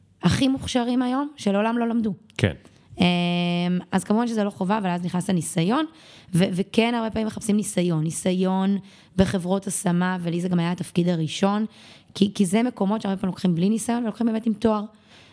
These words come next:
Speaker 2: כן.
Speaker 1: מישהי עם ראש על הכתפיים, שמבינה ורוצה לעסוק במקצועות האלה של משאבי אנוש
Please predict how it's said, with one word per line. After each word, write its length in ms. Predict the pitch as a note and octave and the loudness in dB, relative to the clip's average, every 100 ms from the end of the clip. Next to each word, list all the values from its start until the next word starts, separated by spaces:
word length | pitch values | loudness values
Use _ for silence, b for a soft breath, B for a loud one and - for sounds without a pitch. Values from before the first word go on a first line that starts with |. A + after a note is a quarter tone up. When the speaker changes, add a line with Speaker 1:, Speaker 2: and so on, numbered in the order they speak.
| b | b
Speaker 2:
כן. 80 | A#3 | 4
Speaker 1:
מישהי 360 | C4 C4 - G3 | 4 0 -2 0
עם 100 | G3 | 0
ראש 220 | G#3+ G3+ | 0 -2
על 60 | |
הכתפיים, 600 | F3+ - E3 - A#3+ C#4 C4 | -4 -2 0 0 0 0 -2
שמבינה 1200 | - F3 - - - F#3 E3+ E3 E3 F3 G3 F3+ | -4 -4 -6 -14 0 2 2 0 2 2 0 0
ורוצה 420 | D#3+ D#3+ D#3 E3+ F3 | -2 -4 0 2 2
לעסוק 380 | D#3 - F3 | 0 -2 0
במקצועות 540 | F3 E3+ D#3 - E3+ F3 | 2 0 -2 0 0 2
האלה 180 | F3+ D#3+ B B B | 0 -2 B B B
של 160 | - E3+ | 0 2
משאבי 440 | D#3+ E3 D#3+ E3 | 2 0 0 2
אנוש 400 | F3 D#4+ - | 0 -2 -6